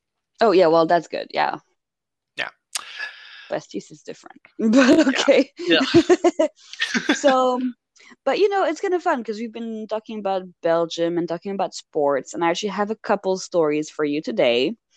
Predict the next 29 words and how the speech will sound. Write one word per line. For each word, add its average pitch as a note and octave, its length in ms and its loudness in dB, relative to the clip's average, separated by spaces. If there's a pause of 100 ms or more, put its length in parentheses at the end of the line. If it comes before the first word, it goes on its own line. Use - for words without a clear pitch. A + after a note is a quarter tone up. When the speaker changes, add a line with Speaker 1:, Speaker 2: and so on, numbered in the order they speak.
(260)
Speaker 2:
Mm-hmm. D3 220 -2
Speaker 1:
Um, F#3 800 2
because F#3+ 380 2
since F#3 260 -8
my F3 140 0
life E3+ 220 0
has E3+ 120 -4
been D#3+ 180 -2
pretty D#3+ 400 -8
boring, D#3 640 -2 (100)
uh, D3+ 400 4
I D#3+ 100 2
decided E3 280 -4
to - 100 -16
look E3 140 -6
some G3 160 -10
stuff - 240 -8
up. F#4 200 0 (1040)
I'm F4 180 4
so F#4+ 160 2
sorry D#4 340 4
to D4 140 -2
say A3+ 720 4
I G#3 180 4 (280)
haven't G3+ 220 -2
been G3 160 -4
watching F3+ 360 0
anything E3 480 -4
interesting C#3+ 960 -8